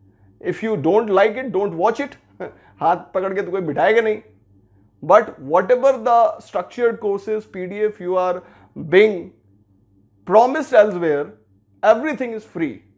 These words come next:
मेरा मोटो यही है कि let us together demonetize the education। रॉयल्स एजुकेशन को ज्वाइन कीजिए, सारे कोर्सेज, सारे ही स्टैटिक पोर्शंस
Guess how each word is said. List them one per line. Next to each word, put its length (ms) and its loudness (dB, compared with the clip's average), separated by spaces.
मेरा 180 0
मोटो 360 -4
यही 240 2
है 120 4
कि 100 -8
let 280 2
us 140 -10
together 380 4
demonetize 540 -2
the 100 -4
education। 400 -14
रॉयल्स 260 -4
एजुकेशन 360 -10
को 100 -6
ज्वाइन 280 -4
कीजिए, 280 -8
सारे 260 6
कोर्सेज, 360 -4
सारे 600 -2
ही 180 -4
स्टैटिक 380 -10
पोर्शंस 420 -14